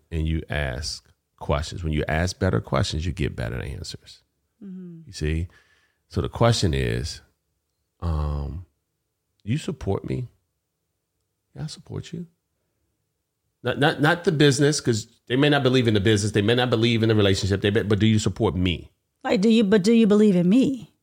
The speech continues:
Speaker 1: Right. Do you
Speaker 2: Right?
Speaker 1: support me? You support what it is that I want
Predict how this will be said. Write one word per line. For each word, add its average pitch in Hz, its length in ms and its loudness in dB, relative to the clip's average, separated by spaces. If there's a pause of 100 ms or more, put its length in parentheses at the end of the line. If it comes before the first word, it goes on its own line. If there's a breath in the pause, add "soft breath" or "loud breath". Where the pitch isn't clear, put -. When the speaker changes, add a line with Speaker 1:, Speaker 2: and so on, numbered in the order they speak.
(120)
Speaker 1:
Right. 95 160 0
Do 208 80 6
you 202 40 6
Speaker 2:
Right? 202 140 6
Speaker 1:
support 180 220 4
me? 196 380 0
You 117 180 -4
support 160 560 2 (340 loud breath)
what 143 220 4
it 139 80 6
is 139 220 6
that 123 160 4
I 117 160 4
want 98 340 2